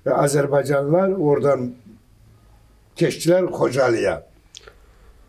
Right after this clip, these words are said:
Hə, amma bizə gələndə heç bir tərəfdən bir dənə də olsun kömək verilmədi. Verilsəydi, bilsəydik, belədir, biz özümüz əli yalın Əsgəranı dağıdıb keçərdik. Qoymazdıq ki də,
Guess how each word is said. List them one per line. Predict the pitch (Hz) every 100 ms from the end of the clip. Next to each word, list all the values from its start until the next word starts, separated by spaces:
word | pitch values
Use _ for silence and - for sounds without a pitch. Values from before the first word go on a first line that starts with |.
| - _ _ -
Hə, | - 165 -
amma | 175 170 147
bizə | 170 214 233
gələndə | 160 160 143 120 110 95 - -
heç | 233 -
bir | 160 139
tərəfdən | 160 160 147 196 156
bir | 185 156
dənə | 143 135 - - -
də | 151 143
olsun | 143 - 196 -
kömək | 156 170 156 131
verilmədi. | 135 143 135 117 98 95 - - -
Verilsəydi, | 165 170 160 - 233 185 143 - - - - _ -
bilsəydik, | 202 175 254 240 175 151
belədir, | 220 240 226 165 - -
biz | 247 190
özümüz | 180 185 160 175 156
əli | 175 185 175
yalın | 175 170 214 151 - - -
Əsgəranı | - - 170 170 185 175
dağıdıb | 254 160 156 -
keçərdik. | 127 104 98 90 76 73 - _ _ _ _ _ - -
Qoymazdıq | 156 165 196 214 147 123 -
ki |
də, | 135